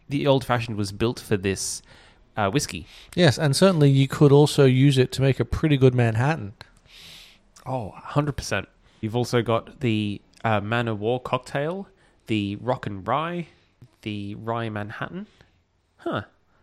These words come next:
Speaker 1: The, um, the picture for the Rye Manhattan on, uh, Drizzly or Google ha-, shows this rye whiskey, shows the Bullet Creek, the, shows the Bullet Rye.
Speaker 2: Ah, and let us not forget the highball,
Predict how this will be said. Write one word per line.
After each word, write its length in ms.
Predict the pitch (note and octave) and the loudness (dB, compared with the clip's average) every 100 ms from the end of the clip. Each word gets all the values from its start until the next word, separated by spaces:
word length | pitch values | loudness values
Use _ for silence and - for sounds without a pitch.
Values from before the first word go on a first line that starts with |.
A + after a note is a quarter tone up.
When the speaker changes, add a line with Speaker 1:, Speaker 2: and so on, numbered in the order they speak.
| _ | _
Speaker 1:
The, 340 | C#3+ C3+ C3+ C3 | -2 0 0 0
um, 200 | A#2+ - | -2 -6
the 60 | A#2 | -4
picture 340 | - F3 - | -2 -2 -2
for 180 | A#2 - | -4 -4
the 100 | G#2+ | -2
Rye 220 | A2+ A2+ | 0 0
Manhattan 600 | A2+ G#2+ G#2 A2+ - G#2+ | 0 -2 -4 -6 -6 -8
on, 360 | G#2+ G2+ G2 G2+ - _ _ _ _ _ - | -6 -6 -6 -12 -16 _ _ _ _ _ -12
uh, 180 | G2 | -10
Drizzly 580 | G2 A#2+ B2+ A#2+ G2+ A2+ - - - _ _ _ - | -8 -4 -2 -2 -6 -6 -12 -20 -20 _ _ _ -10
or 140 | G#2+ | -6
Google 420 | A2 B2 G#2 A#2+ - - _ _ | -2 -2 -2 -6 -10 -20 _ _
ha-, 120 | - F3+ | -20 -10
shows 480 | - A#2+ A#2 A#2 - _ - | -2 0 0 -4 -10 _ -12
this 420 | C3 C3 - - - _ _ _ _ _ _ _ | -10 -8 -10 -14 -20 _ _ _ _ _ _ _
rye 180 | C3 B2+ | -6 -4
whiskey, 340 | C3 - F2+ - | -6 -8 -12 -14
shows 280 | - - A2+ | -14 -8 -8
the 80 | A2+ | -6
Bullet 240 | A#2 A#2+ | -6 -6
Creek, 260 | - - - - _ _ _ _ _ - | -8 -12 -12 -20 _ _ _ _ _ -10
the, 140 | B2 - - - | -8 -10 -18 -10
shows 220 | - A2+ | -6 -4
the 60 | A2+ | -2
Bullet 240 | A#2 A#2 A#2+ | -2 -2 0
Rye. 280 | B2+ F#2+ - _ _ _ _ - | -2 -4 -10 _ _ _ _ -2
Speaker 2:
Ah, 480 | E3 C#4 G#3 G2+ - _ _ _ _ _ | 0 2 0 -2 -6 _ _ _ _ _
and 320 | D3+ D3 D3 | -6 -4 -4
let 220 | D#3+ F3 F#3+ | -2 0 2
us 180 | E3 | 0
not 260 | D3 E3 E3+ | 2 0 0
forget 440 | - C3 C#3+ D3 B2+ | -2 0 2 0 0
the 180 | A#2+ | 0
highball, 800 | A2+ C3+ D3+ C3 A2 G2 F#2+ - | 0 2 0 2 2 0 -4 -12